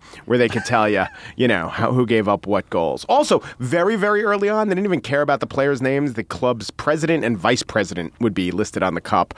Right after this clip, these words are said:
But of course, some of those presidents were guys like Charles Adams, where we get the Adams division.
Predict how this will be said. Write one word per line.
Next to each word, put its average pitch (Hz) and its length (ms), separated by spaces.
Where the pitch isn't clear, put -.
But 151 100
of 143 80
course, 156 160
some 180 140
of 165 80
those 139 120
presidents 123 460
were 113 60
guys 120 180
like 110 140
Charles 117 320
Adams, 107 360
where 98 140
we 101 80
get 95 140
the 92 100
Adams 90 340
division. 82 380